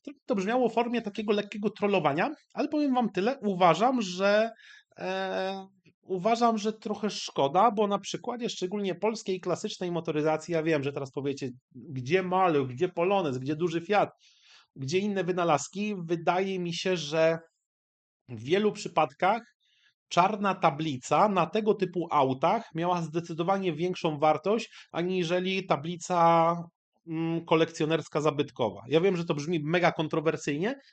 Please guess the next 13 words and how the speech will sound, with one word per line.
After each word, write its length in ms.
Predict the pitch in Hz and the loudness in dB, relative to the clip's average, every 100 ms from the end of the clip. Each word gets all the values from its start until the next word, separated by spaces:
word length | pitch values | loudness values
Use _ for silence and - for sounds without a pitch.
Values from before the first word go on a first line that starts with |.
| _ | _
ale 140 | 165 196 | 2 2
uważam, 360 | 185 196 208 | 4 2 2
że 120 | 175 170 | 0 -4
historycznie 640 | 196 - 180 160 - 220 | -4 -2 0 0 -2 -6
ta 80 | 208 | -2
tablica 420 | 170 156 185 180 | -2 -4 -4 -4
miała 340 | 175 175 170 | -2 0 0
większą 380 | 151 160 - 135 | -2 -6 -6 -2
wartość. 340 | 120 107 117 131 | 0 -2 -4 -4
Więc 180 | 160 | -2
dla 160 | 160 170 | 0 2
osób, 320 | 233 233 190 | 0 -2 -6
które 260 | - 190 | 0 0